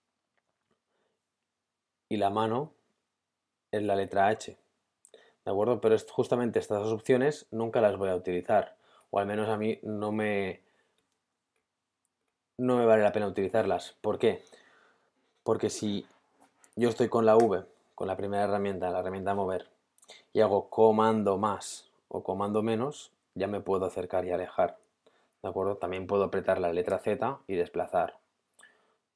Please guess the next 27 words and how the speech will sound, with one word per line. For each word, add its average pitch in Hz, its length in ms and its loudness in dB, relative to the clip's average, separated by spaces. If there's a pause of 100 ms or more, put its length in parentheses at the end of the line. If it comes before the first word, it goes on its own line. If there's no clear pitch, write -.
(220)
Pero 123 140 2
muchas 123 260 4
veces, 131 480 2 (100)
am, 101 720 0 (1080)
conviene, 104 480 0
¿no? 92 160 -8 (320)
Ah, 95 360 0 (1120)
o 107 100 0
nos 98 140 -2
va 101 60 4
a 95 40 -2
ser 104 180 0
más 98 260 0
útil 110 440 -2 (320)
hacer 104 240 -6
comando 98 320 -2
más, 98 220 -2
comando 95 280 -4
menos, 90 240 -8
a 104 80 -8
menos 147 200 0
que 120 100 0
sepáis 104 340 -2
todas 92 160 0
las 87 100 -2
opciones, 90 480 -8
¿no? 110 160 -10